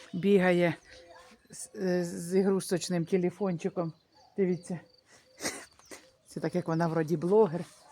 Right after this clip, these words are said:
і знімає себе біля біленьких піонів.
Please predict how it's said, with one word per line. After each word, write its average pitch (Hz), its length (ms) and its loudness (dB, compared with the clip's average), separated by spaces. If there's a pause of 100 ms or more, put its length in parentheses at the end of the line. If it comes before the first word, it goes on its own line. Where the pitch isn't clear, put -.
(300)
і 185 100 -4
знімає 175 600 0 (480)
себе 175 320 4
біля 165 240 2
біленьких 160 560 0
піонів. 180 580 0